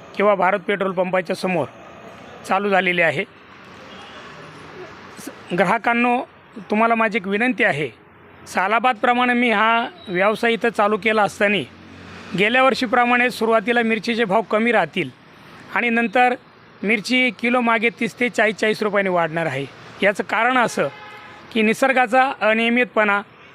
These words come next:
कधी जास्त पाऊस पडतो, कधी कमी पाऊस पडतो आणि यावेळेस कमी पाऊस असल्यामुळे शेतकरी राजानं जे मिरचीवरती फवारणी केली त्यामुळे त्या मिरचीवर आहे तसा स्पॉट पडला त्या औषधांचा आणि त्याच्यामुळे मिरचीला कडवटपणा आलेला आहे.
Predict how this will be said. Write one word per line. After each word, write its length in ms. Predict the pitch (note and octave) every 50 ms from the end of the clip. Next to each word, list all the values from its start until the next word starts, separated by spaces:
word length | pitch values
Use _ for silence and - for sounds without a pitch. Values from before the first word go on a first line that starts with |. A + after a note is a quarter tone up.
| - - - - - - - - - - - - -
कधी 200 | - A3 G#3+ C4
जास्त 280 | G#3+ A#3+ A3 G#3+ - -
पाऊस 280 | B3 F#3+ A#3+ A#3 A3 -
पडतो, 260 | - A3+ G3+ F#3+ A3
कधी 260 | - - G#3+ G3 A3
कमी 260 | - - G#3+ G3+ A#3
पाऊस 220 | G#3 - G3 F3+ E3+
पडतो 400 | - - D#3 D3 C3 - B2+ A#2+ - - - - - - - - -
आणि 140 | E3+ F3 G3
यावेळेस 360 | A3 A#3+ B3+ C4+ C4+ C4 -
कमी 240 | - - B3+ C4+ C#4
पाऊस 320 | C4 G#3 B3 B3+ B3+ -
असल्यामुळे 600 | B3 A#3+ - - B3 B3 A#3 A#3 A#3 A#3 G#3 E3 D#3+ - - - - - - - - -
शेतकरी 420 | A#3+ B3 - - - C4 C4+ C#4
राजानं 420 | B3+ B3+ A#3+ A#3+ G#3+ C4 B3+ B3+ B3+
जे 360 | G#3 B3 B3 B3 B3 B3+ - - - - - - -
मिरचीवरती 500 | G3 G3+ A3 - - A#3 B3 G#3 B3 A#3
फवारणी 440 | E3 F#3+ A3 A#3+ B3+ C4 A#3+ A#3
केली 300 | G#3 D#3+ G3+ F3+ D#3 C#3 C3 - - - - - - - - - - - - -
त्यामुळे 400 | A3+ A#3+ B3 B3+ C4 C4 C4 C4+
त्या 160 | - C4+ C4
मिरचीवर 360 | C4 B3+ C4 G#3 - C4 C4
आहे 200 | B3+ A3+ A3+ A#3+ -
तसा 200 | B3 A#3+ - C4
स्पॉट 260 | A#3+ - - B3 A3+
पडला 340 | G3 F3 A3 G#3 G3+ G3+ F#3+
त्या 160 | F3 D#3 F3+
औषधांचा 560 | F3 F3+ E3 - G3 E3 D#3+ D#3 D#3+ - F#3 G3+ - - - - - - - - - - - - - -
आणि 120 | F3+ G#3+
त्याच्यामुळे 440 | A3+ - B3 A#3 B3+ C4 B3+ C4+ C4
मिरचीला 340 | B3+ B3+ B3+ - - C4 C4
कडवटपणा 540 | - - A#3+ A#3 B3+ B3 A3 G3+ A#3 G#3 G3
आलेला 300 | F#3+ F#3 F3+ E3+ E3+ D#3+
आहे. 180 | C#3+ A#2 C3